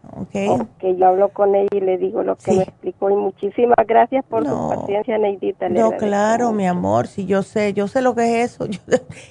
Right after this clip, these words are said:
Speaker 1: y que no, don't worry, be happy. Que di-, que le diga a
Speaker 2: Ok.
Speaker 1: Dios, "Yo estoy tratando, así que ayúdame esta vez de verdad para que, que de verdad yo quiero este bebé", ¿verdad?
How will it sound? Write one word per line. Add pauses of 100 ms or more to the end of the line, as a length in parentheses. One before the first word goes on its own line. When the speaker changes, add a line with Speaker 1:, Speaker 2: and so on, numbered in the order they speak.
Speaker 1:
y
que
no,
don't
worry,
be
happy. (540)
Que
di-,
que
le
diga
a
Speaker 2:
Ok.
Speaker 1:
Dios,
"Yo
estoy
tratando,
así
que
ayúdame
esta
vez
de
verdad
para (360)
que,
que (200)
de
verdad
yo
quiero
este
bebé", (220)
¿verdad?